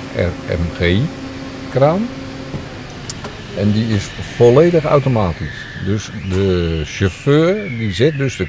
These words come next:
kraan in werking. De chauffeur, die, eh, heeft een chauffeurpas en is van tevoren aangemeld.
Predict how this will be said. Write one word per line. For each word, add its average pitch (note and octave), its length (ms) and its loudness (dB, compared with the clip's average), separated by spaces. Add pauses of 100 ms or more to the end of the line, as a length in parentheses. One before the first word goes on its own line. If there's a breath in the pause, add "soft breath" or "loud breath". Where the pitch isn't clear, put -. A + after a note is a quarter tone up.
kraan C#3+ 400 4
in B2 200 2
werking. F#2 520 2 (760 loud breath)
De F2 100 -8
chauffeur, B2 540 2
die, G2+ 340 0
eh, F2 500 2
heeft G2+ 360 0
een G2 100 2
chauffeurpas A2 800 0 (100)
en B2+ 220 2
is A2+ 160 0
van G2+ 200 -2
tevoren E2 420 0
aangemeld. A#2 640 0